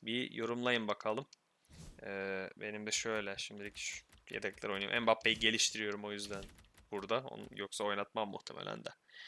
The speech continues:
Neymar senenin en iyi kartlarından benim için. Bu arada Ferran'ı bayağı beğeniyorum. Yani Ferran'ı Kaka'nın yerine koyabilirim der. O derece <laughs> seviyorum. Hani gerçek hayattaki sevgi farkım olmasa sırf karta baksam koyabilirdim.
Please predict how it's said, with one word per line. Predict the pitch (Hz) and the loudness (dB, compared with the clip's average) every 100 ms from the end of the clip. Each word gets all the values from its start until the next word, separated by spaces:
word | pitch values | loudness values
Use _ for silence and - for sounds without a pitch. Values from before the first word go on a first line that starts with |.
| - - - - - - | -14 -16 -20 -20 -20 -12
Neymar | 113 110 110 110 | 4 4 6 4
senenin | - 113 107 110 | 4 0 0 -2
en | 113 113 | -4 -2
iyi | 113 107 | -2 2
kartlarından | 107 - 107 104 | 2 2 -4 -4
benim | 104 101 | -4 0
için. | - - | 0 4
Bu | |
arada | 135 | 4
Ferran'ı | 143 131 120 127 123 | 6 8 8 6 10
bayağı | 123 120 104 | 12 12 12
beğeniyorum. | 104 104 104 101 _ - | 6 4 2 -2 _ -6
Yani | 110 101 | -4 -2
Ferran'ı | - 110 110 113 | 2 2 2 0
Kaka'nın | - 117 117 113 | 2 2 2 2
yerine | 110 113 117 | 2 2 2
koyabilirim | 110 110 110 107 104 92 | 6 6 6 2 -2 -4
der. | 101 | 0
O | 110 107 | 2 4
derece | 104 101 101 - - - - - | 4 4 2 0 6 10 10 6
<laughs> | - - - - | -4 -18 -16 -12
seviyorum. | - - 107 107 113 131 | -2 0 0 0 -2 -4
Hani | - 110 110 - _ - | -2 0 0 -2 _ 4
gerçek | 120 117 135 127 | 10 12 12 12
hayattaki | 131 120 - 120 113 - 127 | 12 12 10 10 10 8 4
sevgi | 120 117 110 | 10 10 8
farkım | 113 117 113 131 131 | 6 8 8 4 2
olmasa | 123 110 127 | 2 2 2
sırf | - 131 | 2 2
karta | - 117 123 120 | 8 8 8 2
baksam | 107 - 143 | 2 -4 -6
koyabilirdim. | - 120 120 117 113 113 104 | 0 4 4 2 -2 -2 -4